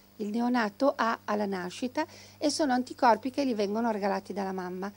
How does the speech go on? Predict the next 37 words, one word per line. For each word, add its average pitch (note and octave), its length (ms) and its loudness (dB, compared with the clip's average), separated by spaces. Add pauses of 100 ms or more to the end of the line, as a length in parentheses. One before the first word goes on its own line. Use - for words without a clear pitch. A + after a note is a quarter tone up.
(260)
Il A#3+ 100 -2
bambino C4+ 400 2
alla C4+ 140 2
nascita B3+ 460 -2
non B3+ 300 2
è A3 60 2
in A3 120 0
grado G3 380 0
di F#3+ 140 -6
produrre G3 720 -2 (360)
queste A#3 300 0
categorie G#3+ 480 0
anticorpali G#3+ 840 -2 (300)
e C4+ 140 -2
col C4 180 2
passare C4+ 480 2
del E4 260 0
tempo G3+ 540 0
impara G#3 680 -2 (440)
a, G3 320 -4
a G#3 140 -4
costruirlo. F#3+ 960 -6 (680)
Il C4 120 -2
sistema C#4+ 320 -2
immunitario B3+ 480 2
del A#3+ 80 0
bambino G#3+ 420 0
piccolo, A3+ 680 -4
ricordo A3 420 -2
che G#3+ 120 -6
il G#3 40 -2
bambino G#3+ 320 -2
sotto G#3 300 -6
l'anno G#3 240 -2
si G3 100 -12
chiama G#3 280 -4
lattante, F#3+ 840 -4